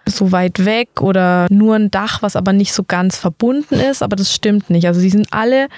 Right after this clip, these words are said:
drei miteinander verbunden und sind ein wichtiger Bestandteil und wichtige Tragsäule dafür, dass es eine optimale Benutzererfahrung wird. Weil das ist halt auch das, was man dann in den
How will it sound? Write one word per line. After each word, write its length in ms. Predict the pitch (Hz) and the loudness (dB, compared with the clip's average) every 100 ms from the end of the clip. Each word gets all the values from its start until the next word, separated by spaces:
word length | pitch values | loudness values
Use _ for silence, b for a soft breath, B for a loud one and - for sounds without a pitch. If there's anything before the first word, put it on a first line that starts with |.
| B B - | B B -8
drei 340 | 196 202 233 | -2 0 2
miteinander 580 | 233 226 202 196 196 190 | 0 0 0 2 2 0
verbunden 640 | - 170 226 269 302 302 | -2 -4 -2 -2 -2 -2
und 240 | 214 208 - | 0 0 0
sind 160 | 190 | 0
ein 160 | 202 196 | 2 2
wichtiger 460 | 254 - 277 247 | -2 -2 -2 -2
Bestandteil 640 | 220 - 208 226 262 254 226 | -2 -2 -2 -2 0 0 2
und 200 | 196 190 | 0 2
wichtige 580 | 208 - 233 220 220 220 | 0 -2 -4 -2 -2 -2
Tragsäule 840 | - - 196 208 - - 208 208 202 | -8 -6 -4 -4 -4 -2 0 0 0
dafür, 420 | 190 196 - 226 | -2 -2 -2 -2
dass 300 | 202 185 - | -2 -2 -4
es 140 | 196 | -2
eine 120 | 202 - | -2 -2
optimale 580 | 196 - 214 196 196 196 | -4 -4 0 2 2 0
Benutzererfahrung 1120 | 196 196 - - 160 - 170 165 165 160 - - | 2 0 0 -2 -4 -2 -2 0 2 2 0 0
wird. 420 | 180 175 165 - | 2 2 0 -2
Weil 180 | 175 175 | 0 0
das 160 | 214 | 0
ist 200 | 233 226 | 0 0
halt 180 | 220 214 | 0 0
auch 140 | 202 | -4
das, 320 | - 214 233 - B B B B | -2 -2 -2 -6 B B B B
was 180 | 208 - | -6 -2
man 140 | 202 196 | 0 0
dann 180 | 190 | 0
in 240 | 190 190 190 | 0 2 2
den 480 | 190 190 185 180 | 2 2 2 2